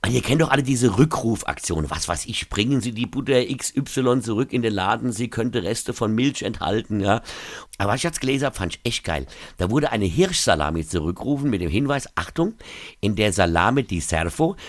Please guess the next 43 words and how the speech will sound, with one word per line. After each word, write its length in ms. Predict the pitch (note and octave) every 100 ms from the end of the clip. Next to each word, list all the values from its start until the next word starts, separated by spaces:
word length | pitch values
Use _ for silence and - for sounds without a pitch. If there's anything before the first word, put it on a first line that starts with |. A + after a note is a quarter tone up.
| -
könnten 380 | - G#2+ B2 A#2
sich 260 | B2+ - G#2+
Munitionsrückstände 1120 | G#2+ G2+ - D3 F#3+ - G2+ D#2+ - D#2 D#2
befinden, 560 | C#2+ - B2+ - C3+
teilte 400 | - F#2 A2+ D#3
die 140 | C#3+ B2
Firma 400 | - B2 B2+ B2 -
Trockner 520 | - E3+ - F#3+ E3+
Sebastian 640 | C3 E2 F2 E2+ - F2
mit 220 | G#2+ D#3 - - - - -
aus 200 | B2+ -
Südtirol, 500 | D3 D#3 D#3 F2 D2
laut 280 | E2+ F#2+ G2
D 100 | F2+
P 180 | F2+
A. 220 | - C2+ - _ - - - -
Betroffen 440 | G2+ - D#3 G3
seien 220 | C#3 G#2
Produkte 500 | F2 F2 C#3+ - D#3+
mit 180 | C#3+ F#2
dem 160 | E2+ D#2
Haltbarkeitsdatum 800 | F#2 G#2+ A2 G2 - F#2 F2+ E2
von 160 | D#2
Schnickedischnack 680 | E2 D3 E3 E3 C#3 D3 -
und 140 | E2+
so 140 | D2 C#2
weiter. 340 | E2+ D#3+ - -
Und 240 | A3 -
dann, 140 | B2
pass 180 | A2 F#2
auf, 160 | E3 - - - - - -
die 200 | A2+ A2
Wurst 340 | E3 A#3 -
sei 160 | - G2+
zudem 480 | - D#3+ F3+ F3+ E3+
an 140 | B2
der 160 | G#2 F2
Losnummer 840 | F#2 B2 F#3 - - E3 D#3+ D#3+ E3
null 300 | C#3 E3 D#3+
zwei 280 | - C3+
neunzehn 460 | C3+ A2 A#2+ A#2 A#2
zu 100 | G2+
erkennen. 400 | F2 D#2+ D#2+